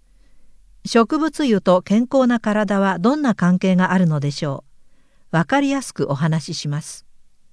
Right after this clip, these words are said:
日時、二月二十二日金曜午後二時から四時。場所、杉並保健所地下講堂。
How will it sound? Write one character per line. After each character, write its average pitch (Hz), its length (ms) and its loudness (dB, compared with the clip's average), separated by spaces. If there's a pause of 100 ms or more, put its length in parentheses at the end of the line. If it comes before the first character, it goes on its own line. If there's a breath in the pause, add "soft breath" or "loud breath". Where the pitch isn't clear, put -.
(600)
日 214 320 2
時、 - 160 -12 (760)
二 185 180 6
月 285 280 0
二 262 160 -2
十 160 180 0
二 135 180 -2
日 160 440 -2
金 214 280 4
曜 165 440 0
午 226 140 6
後 226 160 4
二 226 160 4
時 208 100 -4
か 151 160 -4
ら 131 140 -4
四 160 180 0
時。 - 180 -12 (840)
場 185 180 0
所、 - 240 -4 (560)
杉 220 300 4
並 277 240 -2
保 233 120 2
健 220 280 2
所 190 260 2
地 - 140 -12
下 240 240 -2
講 180 240 2
堂。 156 380 -4